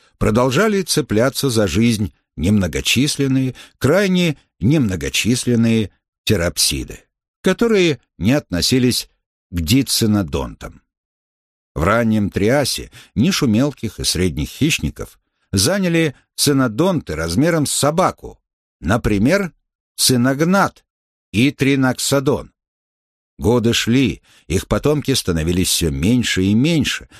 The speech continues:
одновременно становясь всё свирепее и свирепее.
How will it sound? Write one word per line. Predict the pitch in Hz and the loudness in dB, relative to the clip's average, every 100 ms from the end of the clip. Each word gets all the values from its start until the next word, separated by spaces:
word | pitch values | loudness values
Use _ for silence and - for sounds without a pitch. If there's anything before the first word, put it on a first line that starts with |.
| - | -6
одновременно | 85 110 143 196 220 190 170 | -2 0 2 2 0 0 -2
становясь | - 90 80 113 139 - _ | -2 -2 0 0 0 -4 _
всё | - - 90 | -4 -2 0
свирепее | - 76 71 80 131 - 123 123 113 _ _ - | -2 -2 -2 0 0 2 0 2 -2 _ _ -6
и | 90 | 0
свирепее. | - - 76 73 64 58 57 55 | 0 0 -4 -4 -6 -8 -14 -16